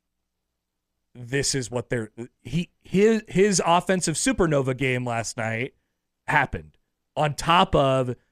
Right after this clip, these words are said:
him shutting down one of the most dangerous three-point shooters in the country. It starts there, obviously, for Creighton. So if you want to talk about ceiling, and we'll do it later on, how good is this team? Where can they go?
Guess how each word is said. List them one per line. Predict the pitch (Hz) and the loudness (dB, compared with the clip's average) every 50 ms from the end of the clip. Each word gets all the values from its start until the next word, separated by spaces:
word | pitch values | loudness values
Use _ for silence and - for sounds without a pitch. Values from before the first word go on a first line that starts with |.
| _ - | _ -6
him | - 160 151 143 | -4 -2 -2 -2
shutting | 131 - - 165 143 143 143 139 127 | -4 -2 0 0 0 0 0 -2 -2
down | 117 117 120 120 120 120 120 123 120 113 | -2 -2 0 0 0 0 0 -2 -4 -4
one | 117 123 | -4 -4
of | 120 117 | -4 -2
the | 120 | -4
most | 117 120 113 - - | -4 -4 -6 -6 -6
dangerous | - 120 120 120 110 120 120 110 - - | -6 -6 -6 -6 -6 -6 -8 -8 -8 -10
three-point | - 123 113 107 - 123 107 101 | -8 -8 -8 -6 -6 -8 -8 -8
shooters | - - 117 104 104 101 - 107 | -10 -12 -12 -12 -12 -12 -12 -12
in | 98 | -14
the | 98 | -14
country. | - - 120 110 98 - - 98 90 - _ _ _ _ _ _ - | -10 -8 -8 -8 -8 -10 -14 -14 -16 -16 _ _ _ _ _ _ -8
It | 160 151 143 | -8 -6 -4
starts | - - - - 156 143 143 135 - - | -2 -4 -2 0 -2 -2 -2 -4 -6 -10
there, | - 113 95 87 - - _ _ _ _ _ _ _ _ _ _ - | -10 -10 -12 -12 -14 -20 _ _ _ _ _ _ _ _ _ _ -8
obviously, | 110 107 107 101 107 104 - - 104 98 90 | -6 -6 -6 -6 -6 -10 -8 -10 -10 -10 -10
for | - - 104 98 | -10 -12 -12 -12
Creighton. | - - 113 101 80 80 76 _ | -8 -6 -6 -6 -8 -12 -20 _
So | - - 123 | -8 -8 -8
if | 107 104 | -6 -4
you | 135 156 | -2 -2
want | 180 180 | -2 0
to | 165 | 0
talk | - 190 180 180 | 0 0 0 2
about | 185 180 175 170 | 0 0 -2 -2
ceiling, | - - 180 170 170 170 165 165 165 165 160 _ _ _ _ | -2 -4 -2 0 0 0 0 -2 -4 -6 -8 _ _ _ _
and | - 107 | -12 -10
we'll | 110 | -8
do | 117 131 143 156 | -4 -2 0 0
it | 147 | 2
later | 156 160 165 160 160 151 | 2 2 2 2 0 0
on, | 143 139 135 135 131 131 _ _ _ _ | 0 -2 -2 -4 -6 -8 _ _ _ _
how | _ - 143 156 | _ -4 -4 -2
good | 156 156 160 | -2 0 -2
is | 160 156 135 139 | -2 -2 -2 -4
this | 156 147 - - | -4 -6 -6 -4
team? | - 160 156 151 156 151 | -4 -4 -2 -2 -2 -2
Where | 135 135 131 143 | 0 0 -2 0
can | - 180 165 165 | -2 -2 -2 0
they | 165 165 | 0 0
go? | 156 180 180 165 139 123 113 110 113 | 2 2 2 2 2 0 -2 -4 -6